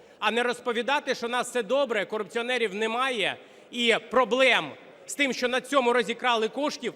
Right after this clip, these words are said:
також немає у представників влади. А скажіть, будь ласка, а що ж відбувається з вашим мсек? Ви сьогодні його героїчно розвалили,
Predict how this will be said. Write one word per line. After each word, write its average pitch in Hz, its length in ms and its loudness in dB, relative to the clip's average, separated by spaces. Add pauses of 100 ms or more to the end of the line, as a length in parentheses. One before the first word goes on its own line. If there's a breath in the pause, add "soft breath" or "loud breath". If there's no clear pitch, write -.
(140)
також 208 440 2
немає 208 400 0
у - 20 -2
представників 175 580 -6
влади. 135 400 -2 (540 loud breath)
А 208 100 0
скажіть, 277 340 -4
будь 294 140 -6
ласка, 196 580 0
а 240 120 2
що 381 360 -4
ж 277 120 -6
відбувається 302 1040 -2
з 185 340 -6
вашим 285 320 -2
мсек? 214 480 -2 (720 loud breath)
Ви 330 160 0
сьогодні 311 440 -2
його 302 180 -2
героїчно 285 1000 -2 (320)
розвалили, 247 840 -2